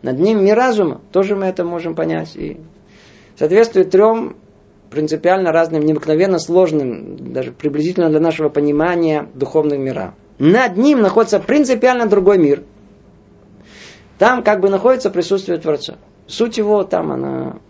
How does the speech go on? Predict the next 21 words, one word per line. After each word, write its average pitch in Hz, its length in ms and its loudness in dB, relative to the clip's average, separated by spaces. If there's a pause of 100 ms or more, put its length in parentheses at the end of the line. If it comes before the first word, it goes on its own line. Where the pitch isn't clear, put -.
(120)
находится 135 540 -4
в, 131 320 -6
в - 80 -16
простом 214 400 -2
состоянии. 175 680 0 (1080)
И 156 420 2
нет 180 340 0
в, 139 380 -10
в 139 60 -4
нашем 165 300 -2
понимании 156 560 0
ясности 185 480 0
этого, 170 280 0
но 135 140 -2
все, 220 260 2
что - 160 -4
есть 165 240 2
в 196 40 -2
мире, 247 200 2
исходит 175 420 -2
оттуда. 127 380 -8